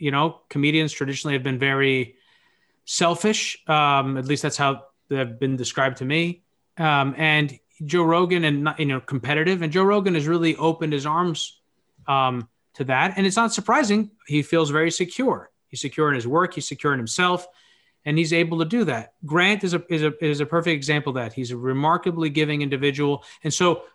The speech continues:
I often ask myself, and I also do this with, with Jim Grant as well,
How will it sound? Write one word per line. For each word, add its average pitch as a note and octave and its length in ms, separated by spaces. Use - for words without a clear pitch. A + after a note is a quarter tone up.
I E3+ 180
often F#3+ 300
ask F#3+ 220
myself, C#3+ 280
and D3 100
I - 20
also G3+ 220
do G3 160
this F#3 160
with, C3+ 200
with C#3 380
Jim F3 240
Grant B2+ 260
as A#2 120
well, B2+ 340